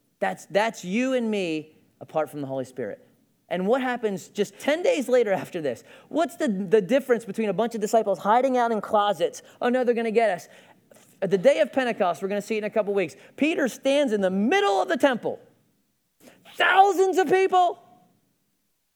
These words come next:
and he says, "You killed Jesus.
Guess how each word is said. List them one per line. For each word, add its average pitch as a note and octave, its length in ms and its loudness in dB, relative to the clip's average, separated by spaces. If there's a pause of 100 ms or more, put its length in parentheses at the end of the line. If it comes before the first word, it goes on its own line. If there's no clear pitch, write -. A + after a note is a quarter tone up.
(280)
and C4 120 2
he C4+ 80 2
says, B3+ 480 0 (880)
"You E3 320 0
killed C4+ 380 2
Jesus. F3 760 -4